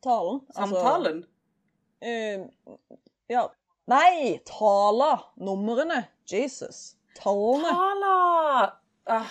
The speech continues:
Speaker 2: fuckings nynorsk. Fikk femmer. Skulle ikke tro det når jeg leser dette. <laughs> Eh, ja, men tallene og energien kan tyde på at det er noe overnaturlig og uforklarlig som ligger i lufta. Eh, og så sier hun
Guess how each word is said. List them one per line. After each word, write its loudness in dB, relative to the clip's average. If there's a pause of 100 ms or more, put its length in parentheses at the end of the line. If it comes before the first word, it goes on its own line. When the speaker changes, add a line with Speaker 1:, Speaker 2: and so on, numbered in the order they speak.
(140)
Speaker 2:
fuckings -14
nynorsk. -8 (160)
Fikk -14
femmer. -4 (140)
Skulle -10
ikke -14
tro -16
det -4 (180)
når -10
jeg -6
leser -6
dette. -6 (1600)
<laughs> -12 (1000)
Eh, 2
ja, 6 (100)
men -14
tallene -2
og -4
energien -2
kan -8
tyde -8
på -2
at -2
det -4
er -2
noe -6
overnaturlig -6
og -8
uforklarlig -6
som -14
ligger -12
i -8
lufta. -6 (880)
Eh, -4
og -14
så -18
sier -4
hun -4